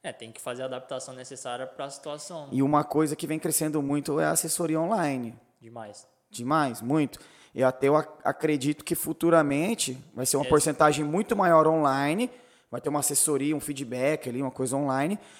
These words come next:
Speaker 2: do que aquele personal presencial. Vai diminuir. Não vai
Speaker 1: É,
Speaker 2: acabar,
Speaker 1: e eu
Speaker 2: mas vai diminuir.
Speaker 1: Tem muito, tem muito, tipo, hoje em dia, que nem o pessoal sempre, sempre assim, não,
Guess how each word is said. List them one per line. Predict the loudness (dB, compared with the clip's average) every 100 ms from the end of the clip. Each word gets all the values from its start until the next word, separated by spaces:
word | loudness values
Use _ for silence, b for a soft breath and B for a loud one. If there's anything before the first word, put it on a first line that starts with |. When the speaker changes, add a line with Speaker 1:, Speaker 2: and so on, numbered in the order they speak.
| B
Speaker 2:
do | -6 -4
que | 0
aquele | 0 0
personal | 0 -2 -2 -4
presencial. | -2 0 0 0 0 4 6 4 2 -4
Vai | -6 -4
diminuir. | -2 -2 0 -2 -4 -14 _ _ -6
Não | -2
vai | 2 2
Speaker 1:
É, |
Speaker 2:
acabar, | 6 8 10 10 8
Speaker 1:
e |
eu | 4
Speaker 2:
mas | 2 2
vai | 0
diminuir. | 0 -4 0 0
Speaker 1:
Tem | -2
muito, | -6 -12
tem | -12 -12
muito, | -14 -18
tipo, | -12
hoje | -10 -10
em | -12
dia, | -8 -6 -6 -8 -18 _ -20
que | -18 -14
nem | -12
o |
pessoal | -10 -10 -8 -8
sempre, | -8 -12 -16 -18
sempre | -16 -16 -16 -16
assim, | -16
não, | -14